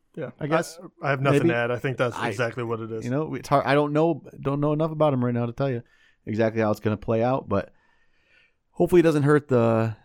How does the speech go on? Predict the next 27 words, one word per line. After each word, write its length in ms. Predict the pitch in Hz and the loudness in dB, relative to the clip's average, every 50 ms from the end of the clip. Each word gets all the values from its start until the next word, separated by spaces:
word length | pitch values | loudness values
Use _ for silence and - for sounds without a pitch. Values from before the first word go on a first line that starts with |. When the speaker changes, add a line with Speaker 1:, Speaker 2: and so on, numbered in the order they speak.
| _ - | _ -4
Speaker 2:
James 200 | - 110 98 101 | -2 -2 0 0
Washington. 480 | 98 95 92 - 92 90 92 90 92 - _ _ _ _ _ _ _ _ _ _ - - _ _ _ _ _ | -2 -2 -2 -4 -8 -10 -10 -12 -14 -16 _ _ _ _ _ _ _ _ _ _ -20 -20 _ _ _ _ _
Next 220 | - - - - 147 | -4 -4 0 2 2
up, 120 | 131 110 | 2 2
San 160 | 117 120 117 | 4 2 0
Francisco 340 | 113 - - 110 - - 117 | 0 0 -4 -2 0 0 0
picked 220 | 104 113 104 95 | 2 0 0 0
Jalen 220 | - 107 104 104 98 | 2 0 2 2 0
Hurd. 120 | 101 101 | 0 0
We 80 | 98 95 | 0 0
talked 220 | - 101 98 - | 0 0 0 -2
a 40 | 101 | -4
little 180 | 95 98 98 90 | -6 -4 -4 -4
bit 120 | 92 92 | -4 -4
about 300 | 92 90 90 90 90 90 | -4 -2 -2 -2 -2 -4
it, 120 | 85 - - _ - - | -4 -8 -12 _ -12 -6
um, 360 | 104 98 92 92 92 92 90 - | -4 -2 -2 -2 -2 -4 -6 -8
from 180 | - 101 98 92 | -6 -6 -4 -2
Baylor. 320 | 95 95 95 98 98 98 | 0 0 0 0 0 -2
So 180 | - - 104 101 | -2 0 0 0
it's 60 | 98 | 0
just, 240 | 110 - - - - _ _ _ _ _ _ _ _ _ _ | -2 -4 -6 -8 -18 _ _ _ _ _ _ _ _ _ _
situation's 640 | - - 104 - - 101 101 104 - 107 92 - | -6 -4 -2 0 2 2 2 2 2 0 0 0
not 160 | 110 107 101 | 0 -2 0
great 200 | 104 110 120 120 | 2 2 2 2
for 200 | - - 107 104 | 2 0 0 0
him. 60 | 104 | 0